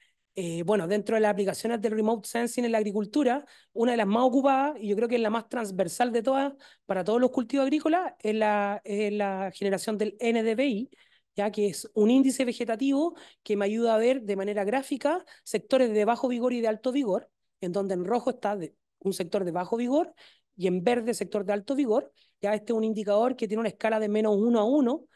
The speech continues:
como se ve acá en la parte inferior derecha, en donde cuando estoy cercano a menos uno y cero,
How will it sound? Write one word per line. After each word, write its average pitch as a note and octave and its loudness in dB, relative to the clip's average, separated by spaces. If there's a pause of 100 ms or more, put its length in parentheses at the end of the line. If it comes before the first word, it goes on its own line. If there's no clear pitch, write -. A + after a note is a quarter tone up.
(160)
como G3+ -6
se G3 -4
ve G#3 2
acá G#3 -2
en G#3+ 0
la G3+ 0
parte G#3 -4 (400)
inferior G#3 2
derecha, D4+ 0 (540)
en F3+ -4
donde G3+ 2
cuando F#3 0
estoy A3 -2
cercano A#3 -2
a F#3+ -4
menos G3+ 4
uno A#3+ 4
y A3+ 2
cero, D4+ 0